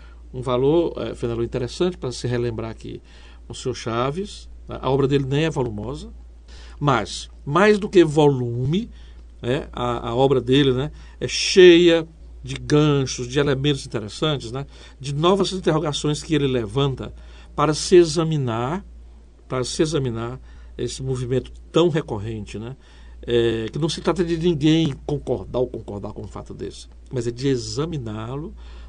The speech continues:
nas suas significações do tempo e aquilo que o tempo seguinte vai fazer. Um batalhão do exército, né, <laughs> de maneira temerária, pega com,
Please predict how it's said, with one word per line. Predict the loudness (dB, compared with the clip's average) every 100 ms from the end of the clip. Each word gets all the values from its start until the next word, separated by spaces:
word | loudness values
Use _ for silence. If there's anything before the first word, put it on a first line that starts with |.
| -8
nas | -6 -4
suas | -6 -6 -6
significações | -6 -8 -8 -6 -8 -8 -8 -8
do | -4 -2
tempo | 2 6 6 6 0 -10 -12 -20 -20 -20 -2
e | 4
aquilo | 4 2 -2 -2
que | 0
o | -4
tempo | 4 4 4 0
seguinte | -6 -2 -2 -2 -4
vai | -10 -8
fazer. | -6 2 4 4 -2 -18 -18 -8
Um | -2 2
batalhão | 2 2 2 4 6 6 4 0 -8 -14 -18
do | -4 4
exército, | 6 4 0 -2 -2 -4 -4 -6 -6 -12 -20 -8
né, | -2 -2 -4 -4
<laughs> | 0 0 -2 -10
de | -4
maneira | 2 6 8 6 4 -4 0
temerária, | 6 8 8 6 6 6 4 0 -4 -14 -20 -18 -20 -2
pega | 4 4 4
com, | -4 -8 -10 -10